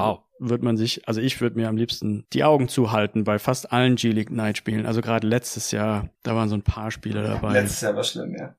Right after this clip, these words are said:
Speaker 2: Das war wirklich eine absolute Vollkatastrophe. Das konnte man sich nicht anschauen. Also da ist jeder, jeder, kein einziger Spieler wird accountable gehalten für irgendwelche schlechte Wurfauswahl oder nicht nach hinten gelaufen. Jeder macht einfach your turn, my turn. Das ist einfach nur so ein allgemeines Gechucke durch die Gegend.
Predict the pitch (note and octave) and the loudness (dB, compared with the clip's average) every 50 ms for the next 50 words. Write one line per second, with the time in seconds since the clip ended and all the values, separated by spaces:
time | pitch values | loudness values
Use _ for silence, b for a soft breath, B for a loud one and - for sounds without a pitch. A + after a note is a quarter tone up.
0 | _ - A2+ A2 - - - G#2+ G#2+ G2+ G2+ A2 G#2 A2 G#2+ - A2+ G#2+ G2+ G#2+ | _ -4 -2 -2 -2 -2 0 -2 -2 -2 -2 -4 -2 -2 -2 -2 -2 -2 -2 -4
1 | G#2+ - - - G#2+ G2+ G2 - - A2 G#2+ G#2+ - - G#2+ G2+ G2+ - - A2 | -6 -4 -4 -4 -4 -6 -6 -6 -4 -4 -4 -4 -4 -6 -6 -4 -6 -6 -4 -4
2 | G#2+ G2+ - G#2+ G#2+ - - - A2+ G#2+ G#2+ G#2+ G2 G#2 - G#2+ G#2+ G#2+ A2 G#2+ | -4 -4 -4 -6 -6 -6 -6 -4 -4 -2 -2 -2 -2 -4 -4 -4 -4 -2 -2 -2
3 | - A2 G#2+ G#2+ A2 G#2+ A2+ A2 G#2+ - - A2 A2+ B2 C3 C#3 C3+ C3 B2+ - | -2 -2 -2 0 0 0 0 0 0 0 0 0 2 4 4 4 4 2 2 0
4 | A#2 A#2 B2+ C#3+ C#3+ C#3 C3 - - - C3 C3+ C#3+ C3+ C3+ C#3+ C#3+ D3+ C3 B2+ | 0 2 4 4 4 2 0 -2 -4 -2 0 0 2 4 2 2 2 2 2 0
5 | A#2+ - - C3 B2+ B2+ A2 A#2+ A#2+ - - - - A2+ B2 C3 C3 C3 C#3 C3 | 0 0 0 2 2 2 2 2 0 -2 -6 -2 2 2 4 4 4 2 0 0
6 | C3+ B2+ C3 C3 C#3 C#3 C#3 C3+ - - - A#2+ A2+ A2+ A#2 A#2 A#2 A#2 - B2 | 2 2 2 2 2 0 -2 -2 -2 -2 -2 0 0 2 2 2 2 2 2 2
7 | A2+ A2 A2 B B - - - - B2 B2+ B2+ - - G#2 G2 G#2+ A#2 B2+ B2+ | 2 2 0 B B -12 -10 -4 0 0 0 0 0 -4 -6 -2 2 2 2 2
8 | A#2+ - - A#2+ A#2 - - A2+ A2+ A2+ A#2 A#2 A#2 A#2+ B2 B2+ B2+ A#2 A2 A2 | 2 0 0 0 0 0 0 0 2 4 4 4 4 4 4 2 2 2 2 2
9 | A2+ B2 - - A2 - - - B2+ C#3 C3+ B2+ A#2+ A#2+ A2+ A#2 A#2 A#2+ A#2+ A2+ | 2 0 0 -2 -4 -4 -2 -2 -2 -2 -2 -2 -2 0 0 0 2 2 0 0
10 | - A2+ A2+ A2+ A2 G2 - _ - - A#2 A2+ B2 B2+ A#2+ A2+ A#2+ A#2+ - B2+ | -2 -2 -2 -2 -2 -4 -8 _ -8 -4 -2 2 2 4 4 4 2 0 0 -2
11 | A#2+ A#2 - A2+ G#2+ G#2 - - A#2 A#2+ B2 B2 - - A#2+ A#2 A#2 A2+ A#2 B2+ | -2 -2 -2 -4 -6 -6 -6 -2 0 2 2 2 0 -2 -2 0 0 0 0 0
12 | B2 - C3+ B2+ C3 C3 C3 C3 - A#2 A2 - A#2+ A#2 A2+ B2+ A#2 A#2+ A#2+ G#2+ | 0 0 0 2 2 2 0 0 -2 -4 -2 0 0 0 0 2 2 2 0 0
13 | A2+ A2+ A2 - - - A2 A2+ A#2 B2 A#2 A#2 A#2 A2+ A2+ A2+ - - - - | 0 0 -2 -2 -4 -2 -2 0 0 0 0 2 2 2 0 0 -2 -4 -6 -8
14 | - _ - G#2+ - - - A#2+ - - B2+ A2+ A#2+ A#2+ B2+ - - B2 G#2+ B2 | -6 _ -6 -4 -2 0 0 0 0 -2 -2 0 0 0 0 -2 -4 -4 0 2
15 | A#2+ B2+ C3 C3+ C3+ C3+ B2+ - | 2 2 2 2 0 0 -2 -6